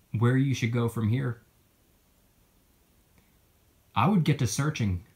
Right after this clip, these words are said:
online. I would figure out who has the best deals, who has what you're looking for, and I would ask the local coin shop to see if they can get it for you.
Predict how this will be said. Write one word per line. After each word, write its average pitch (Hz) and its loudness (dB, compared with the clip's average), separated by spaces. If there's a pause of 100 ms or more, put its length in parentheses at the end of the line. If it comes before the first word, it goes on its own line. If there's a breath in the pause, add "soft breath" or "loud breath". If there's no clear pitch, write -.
online. 127 2 (960)
I 120 0
would 127 2
figure 131 0
out 120 -2
who 131 2
has 131 0
the 110 0
best 113 -2
deals, 135 -4 (400 soft breath)
who 139 -2
has 127 0
what 127 -2
you're 113 0
looking 113 -4
for, 175 -8 (640 soft breath)
and 139 0
I 185 -4
would 311 -6
ask 233 -4
the 208 -2
local 175 2
coin 143 0
shop 101 -4 (400)
to 185 -2
see 302 -4
if 233 -6
they 202 0
can 175 4
get 160 4
it 131 -6
for 151 -2
you. 87 -4